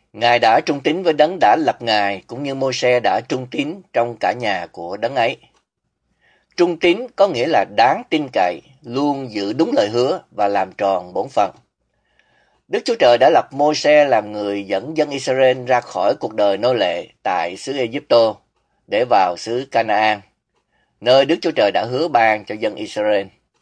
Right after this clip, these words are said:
Và Môi-se đã trung tín hoàn thành công việc Đức Chúa Trời giao phó cho ông. Đức Chúa Trời đã lập Đức Chúa Giêsu làm tiên tri, thầy tế lễ và vua. Đức Chúa Giêsu đã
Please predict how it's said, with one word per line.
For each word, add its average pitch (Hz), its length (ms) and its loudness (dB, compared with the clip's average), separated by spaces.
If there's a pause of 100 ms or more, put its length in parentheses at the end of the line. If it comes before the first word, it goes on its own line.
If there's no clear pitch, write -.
(1500)
Và 120 420 4 (360)
Môi-se 151 420 2
đã 120 120 4 (140)
trung 151 200 0
tín 170 400 -2
hoàn 113 340 -2
thành 113 260 -4
công 143 160 0
việc 107 180 -4
Đức 156 140 -4
Chúa 175 100 -6
Trời 98 340 -2
giao 120 160 2
phó 131 300 0
cho 127 160 0
ông. 113 200 2 (960)
Đức 185 180 0
Chúa 202 80 -2
Trời 123 240 6
đã 127 120 6
lập 131 240 2
Đức 160 180 -4
Chúa 175 80 -4
Giêsu 151 500 -2 (240)
làm 101 400 0
tiên 151 280 -4
tri, 143 260 -2 (240)
thầy 104 140 -2
tế 143 180 -2
lễ 104 380 0
và 92 180 -2
vua. 120 280 0 (720)
Đức 147 160 -2
Chúa 165 100 0
Giêsu 139 380 0
đã 110 120 0